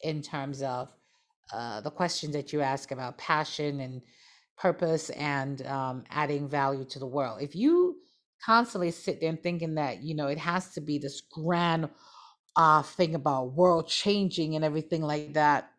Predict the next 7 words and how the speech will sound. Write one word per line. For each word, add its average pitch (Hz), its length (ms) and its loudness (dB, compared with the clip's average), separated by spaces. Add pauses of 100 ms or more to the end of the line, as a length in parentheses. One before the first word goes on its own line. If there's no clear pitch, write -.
(120)
mm, 147 480 -2 (1300)
you'll 170 140 0
find 185 280 2
yourself 165 360 -2
in 139 100 -4
a 131 60 -4
trap. 123 500 -4